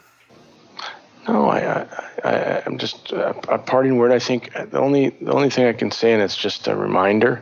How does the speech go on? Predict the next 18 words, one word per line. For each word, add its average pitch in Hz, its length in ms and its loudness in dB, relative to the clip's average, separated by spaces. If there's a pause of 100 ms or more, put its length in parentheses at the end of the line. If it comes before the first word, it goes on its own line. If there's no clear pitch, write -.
(140)
I, - 60 -4 (120)
and - 140 -4
everyone 76 540 0 (640)
deep 101 180 -6
down 95 220 0
knows 98 300 -2
this, 85 180 -2
just, - 420 -4
um, 104 440 0 (720)
in 135 140 2
anything 131 480 2
that, - 280 -2
that - 160 -4
you - 120 -6
do, 101 220 -4
just - 340 -6
tap 104 300 -2
into, 101 580 0